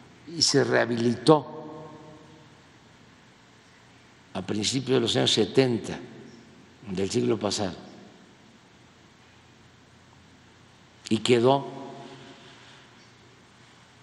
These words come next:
pues, muy parecido como estaba en ese entonces. Y es un sitio poco conocido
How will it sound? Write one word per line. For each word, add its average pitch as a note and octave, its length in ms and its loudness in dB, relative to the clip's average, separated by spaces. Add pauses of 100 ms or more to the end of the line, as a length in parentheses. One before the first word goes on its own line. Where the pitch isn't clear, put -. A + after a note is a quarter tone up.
(1300)
pues, G#2 240 0
muy A#2+ 200 4
parecido G#2+ 680 -2 (2000)
como G2+ 180 -2
estaba G2 560 0
en F#2 140 -2
ese - 180 0
entonces. - 600 -6 (3000)
Y G2 60 2
es B2+ 140 4
un C3+ 100 4
sitio C3 400 2
poco C3+ 340 2
conocido G#2+ 600 0